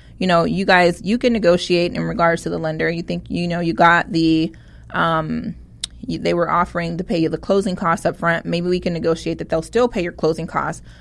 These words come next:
but you still get to use your lender of choice.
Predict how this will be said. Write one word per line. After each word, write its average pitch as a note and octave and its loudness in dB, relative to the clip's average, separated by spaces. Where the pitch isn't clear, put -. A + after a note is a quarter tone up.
but F3+ 2
you G3 0
still F#3+ -2
get E3 -4
to D#3 -8
use D#3+ -2
your D#3 -2
lender C3+ -4
of F2 -4
choice. - -4